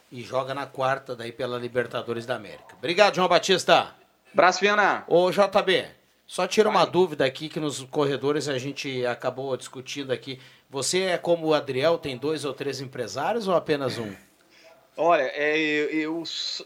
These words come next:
Speaker 2: tenho dois ou três empresários, única diferença é que, tipo, eu não tive as propostas que ele teve. Um empresário ia dar duzentos mil, ele assinou. Aí chegou outro com dois milhões, ele assinou também.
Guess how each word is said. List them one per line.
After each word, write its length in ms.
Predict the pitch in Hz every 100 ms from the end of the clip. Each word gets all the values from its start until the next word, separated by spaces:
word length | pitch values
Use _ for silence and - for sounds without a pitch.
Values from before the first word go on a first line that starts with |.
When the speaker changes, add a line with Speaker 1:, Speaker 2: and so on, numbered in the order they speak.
| _
Speaker 2:
tenho 340 | 196 226 294 294
dois 380 | 185 233 214
ou 100 | 220
três 340 | 214 190 208 208
empresários, 880 | 202 196 180 165 165 196 247 247 -
única 440 | 208 254 269 262
diferença 520 | 214 - 208 226 220
é 40 | 277
que, 100 | -
tipo, 320 | - 220 226
eu 80 | 214
não 140 | 277
tive 180 | 277 320
as 100 | 330
propostas 520 | 233 208 240 240 202
que 100 | 220
ele 80 | 180
teve. 480 | - 196 208 127 110
Um 240 | 160 202
empresário 480 | 190 190 160 190 214
ia 80 | 190
dar 160 | 190
duzentos 420 | 185 180 185 190
mil, 240 | - 202 262
ele 100 | 254
assinou. 440 | 254 - 233 226
Aí 140 | 185 170
chegou 240 | 202 180
outro 160 | 214 -
com 100 | 220
dois 260 | 196 214 202
milhões, 320 | 196 240 254
ele 120 | 269
assinou 360 | 262 277 247 247
também. 420 | 262 240 208